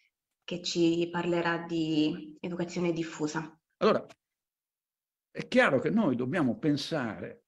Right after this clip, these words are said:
Speaker 2: che bisogna riformare completamente la struttura delle esperienze educative, ma dobbiamo metterli nelle condizioni di fare esperienza, perché l'esperienza, cioè una cosa che tu fai quando ti piace farla, resta dentro.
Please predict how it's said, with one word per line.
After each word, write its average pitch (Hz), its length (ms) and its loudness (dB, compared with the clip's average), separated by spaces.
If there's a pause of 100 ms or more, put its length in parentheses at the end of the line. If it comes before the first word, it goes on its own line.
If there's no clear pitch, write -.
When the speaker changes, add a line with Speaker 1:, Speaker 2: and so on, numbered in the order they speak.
(640)
Speaker 2:
che 160 420 2
bisogna 143 680 0
riformare 180 800 2
completamente 139 1400 0
la 101 120 -6
struttura 101 760 -2
delle 95 220 -2
esperienze 98 640 -4
educative, - 580 -12 (920)
ma 139 100 6
dobbiamo 180 340 4
metterli 185 380 2
nelle 123 160 2
condizioni 156 460 -4
di 143 60 0
fare 156 220 -2
esperienza, 135 460 0
perché 160 260 2
l'esperienza, 120 1000 2
cioè 104 200 -8
una 98 160 -10
cosa 107 260 0
che 101 100 -4
tu 98 120 -6
fai 110 220 0
quando 95 200 -4
ti - 100 -8
piace 110 260 0
farla, 98 440 -10 (260)
resta 120 480 2
dentro. - 600 -6